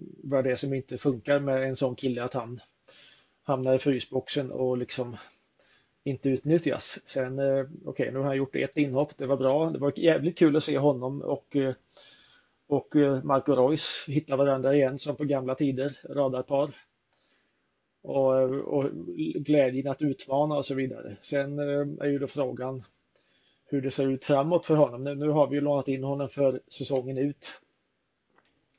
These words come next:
Och, eh, det är väl, eh, alldeles utmärkt, eh, så sett. Sen, eh, får vi se hur, hur bra han är och sen, eh, kan han visa det som han gjorde i första matchen.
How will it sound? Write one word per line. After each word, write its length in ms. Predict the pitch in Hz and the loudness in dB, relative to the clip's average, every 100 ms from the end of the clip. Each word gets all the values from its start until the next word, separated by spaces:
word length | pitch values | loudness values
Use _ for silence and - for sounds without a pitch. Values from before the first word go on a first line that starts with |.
| _ - - _ _ _ _ _ | _ -20 -20 _ _ _ _ _
Och, 340 | 139 131 _ 147 | -10 -10 _ -2
eh, 460 | 139 135 135 131 127 - - _ _ _ _ _ _ _ _ | 0 2 2 0 -4 -14 -20 _ _ _ _ _ _ _ _
det 220 | 147 147 | -2 0
är 120 | 147 | 0
väl, 240 | 147 151 147 | 2 2 2
eh, 380 | 147 147 147 147 - - | 0 0 -2 -6 -10 -4
alldeles 240 | 151 139 | -2 0
utmärkt, 500 | 160 135 160 190 - | 0 0 -4 -6 -6
eh, 200 | 185 160 | -4 -2
så 200 | 156 170 | 0 0
sett. 300 | 190 202 - - - _ _ _ _ _ _ _ _ | 0 -2 -4 -18 -20 _ _ _ _ _ _ _ _
Sen, 300 | - 147 143 | -2 0 0
eh, 320 | 147 147 147 139 - - - _ _ | 2 4 2 0 -10 -20 -20 _ _
får 120 | - | -4
vi 60 | 147 | 0
se 200 | 156 139 | 0 2
hur, 200 | 147 151 | 0 0
hur 100 | 139 | -2
bra 280 | 139 131 135 | -2 0 0
han 100 | 131 | 0
är 220 | 147 156 | 0 0
och 80 | 143 | 2
sen, 320 | 139 135 139 | 0 0 -6
eh, 280 | 139 135 131 - - - _ _ _ _ _ - 359 _ _ _ 196 202 _ - 175 | -6 -6 -10 -10 -12 -14 _ _ _ _ _ -20 -20 _ _ _ -20 -20 _ -20 -20
kan 180 | - 147 | -4 -4
han 100 | 135 | 0
visa 240 | 139 127 | -2 0
det 100 | 160 | -2
som 100 | 151 | -2
han 80 | 156 | 0
gjorde 160 | 151 147 | 0 2
i 20 | |
första 300 | 151 143 190 | -2 -2 0
matchen. 420 | 202 180 196 196 | 0 0 -2 -4